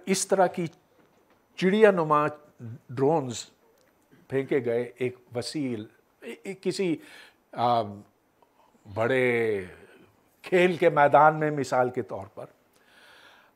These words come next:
आप जान सकते हैं कि उसके असरात क्या होंगे। अच्छा, तो क्या कोई ऐसा माहिदा मुमकिन है, जैसा कि एनपीटी था, जिससे इनके ऊपर ममानियत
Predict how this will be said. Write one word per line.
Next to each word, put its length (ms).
आप 320
जान 240
सकते 320
हैं 100
कि 100
उसके 360
असरात 580
क्या 160
होंगे। 480
अच्छा, 320
तो 520
क्या 260
कोई 480
ऐसा 400
माहिदा 560
मुमकिन 520
है, 680
जैसा 420
कि 400
एनपीटी 840
था, 460
जिससे 400
इनके 480
ऊपर 240
ममानियत 600